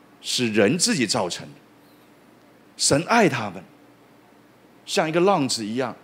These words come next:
是他自己要求分家产的，是他自己拿了家产也离开家的，不是他父亲赶他出去的，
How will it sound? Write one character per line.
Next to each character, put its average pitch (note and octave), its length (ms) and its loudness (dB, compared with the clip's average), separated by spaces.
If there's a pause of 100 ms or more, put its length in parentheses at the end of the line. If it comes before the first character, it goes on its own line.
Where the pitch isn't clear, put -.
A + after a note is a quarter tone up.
(280)
是 A3 160 -2
他 B3+ 180 4
自 C4 220 -2
己 F3+ 180 -2
要 G#3+ 220 8
求 F3+ 200 6
分 G3 220 4
家 F#3+ 240 6
产 G2 340 0
的， F2+ 140 -6 (640)
是 B3 140 -2
他 B3+ 120 6
自 C4+ 160 2
己 A3 140 2
拿 F#3 180 6
了 G#3 80 6
家 A3 280 6
产 F3 200 0
也 D#3 120 4
离 C#3 180 0
开 F3+ 180 0
家 E3 380 4
的， C#3 160 -2 (640)
不 C4+ 80 2
是 C4 120 2
他 B3 200 6
父 B3+ 180 0
亲 A#3 220 2
赶 B2 260 6
他 F#3 180 4
出 F3 220 4
去 D#3 240 0
的， G2+ 160 -4